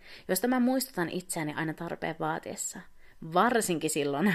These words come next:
<laughs> kun mä meinaan tehdä jotain ihan typeriä valintoja. Mun unelma on, että mä voisin elää elämää, joka voisi miellyttää Jumalaa. Mun unelma on elää sellaista elämää Jumalan kanssa,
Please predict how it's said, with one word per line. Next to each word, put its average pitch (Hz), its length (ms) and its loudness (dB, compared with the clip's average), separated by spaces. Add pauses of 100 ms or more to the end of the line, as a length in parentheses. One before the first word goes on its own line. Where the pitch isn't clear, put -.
(100)
<laughs> - 240 -12
kun 196 80 -6
mä 175 100 6
meinaan 165 280 4
tehdä 156 280 4
jotain 135 280 2
ihan 165 380 -4
typeriä 135 440 0
valintoja. 151 500 -6 (1000)
Mun 254 160 4
unelma 277 440 2
on, 185 300 0 (300)
että 180 140 -2
mä 196 100 0
voisin 208 260 -2
elää 208 340 -2
elämää, 180 440 -2
joka 170 200 -6
voisi 185 220 -6
miellyttää 185 440 -4
Jumalaa. 175 640 -6 (500)
Mun 196 160 0
unelma 262 400 2
on 190 60 -2
elää 175 240 -2
sellaista 214 440 -2
elämää 170 320 -2
Jumalan 165 400 -4
kanssa, 175 400 -4